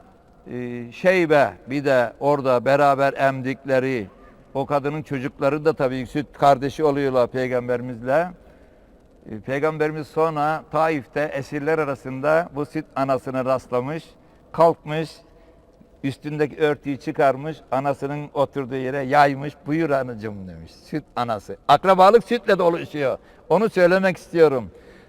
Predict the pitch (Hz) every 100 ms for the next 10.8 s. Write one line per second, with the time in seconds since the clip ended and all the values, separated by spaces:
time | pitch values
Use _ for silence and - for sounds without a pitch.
0 | - 190 196 - 240 - 220 208 202 202
1 | 208 208 - 156 - 185 180 196 185 175
2 | 160 143 - - - - _ - 240 -
3 | 202 202 196 185 170 185 190 175 180 175
4 | 170 165 175 170 175 170 143 127 - 139
5 | 160 170 170 165 156 135 - - - -
6 | 127 135 147 143 139 139 135 139 143 135
7 | 135 131 - 131 131 135 127 120 - 147
8 | 143 139 135 135 139 135 127 - 165 214
9 | - _ - - - _ 220 262 - 185
10 | - 165 160 165 151 151 139 127